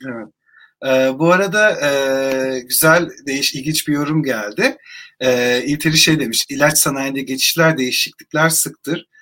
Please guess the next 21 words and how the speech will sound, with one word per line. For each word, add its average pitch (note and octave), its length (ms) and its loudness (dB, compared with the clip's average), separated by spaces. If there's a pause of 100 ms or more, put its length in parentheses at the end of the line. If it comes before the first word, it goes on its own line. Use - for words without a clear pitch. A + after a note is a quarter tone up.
(220)
ama C3 220 -4
bu C#3 80 -2
yolculuk C#3 440 -2
epey C#3+ 460 -2 (580)
ilginç D3 400 0
olmuş." A2 380 -4
Aslında F3 460 2
iki E3 220 0
firma E3 360 4
var, C3 180 2
evet D3+ 340 0
belki A#2+ 520 -2
Emin B2+ 220 -8
abinin, A#2+ 560 -6 (360)
e, A#2+ 440 -6
şeyinde, B2+ 680 0 (200)
e, A#2 320 -8
portföyünde C#3 520 0
ama E3+ 240 2 (420)
aslında A3 240 4
kendi E3 300 4